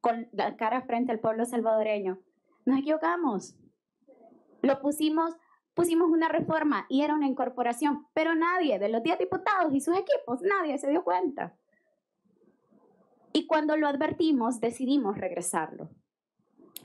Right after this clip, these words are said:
No va a pasar nada, porque no nació. No va a pasar nada.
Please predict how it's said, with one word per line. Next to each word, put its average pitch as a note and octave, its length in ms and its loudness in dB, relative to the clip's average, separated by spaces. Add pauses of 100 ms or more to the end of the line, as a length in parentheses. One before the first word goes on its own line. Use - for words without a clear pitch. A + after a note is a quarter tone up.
(220)
No G#3+ 140 2
va G#3+ 80 0
a G#3+ 60 -6
pasar G#3 280 -4
nada, F#3 360 0 (1800)
porque G3 300 0
no E3+ 440 2
nació. F3 520 -2 (2250)
No F#3 140 2
va F3 60 -2
a F3 60 -8
pasar F3 280 -6
nada. D#3+ 240 -2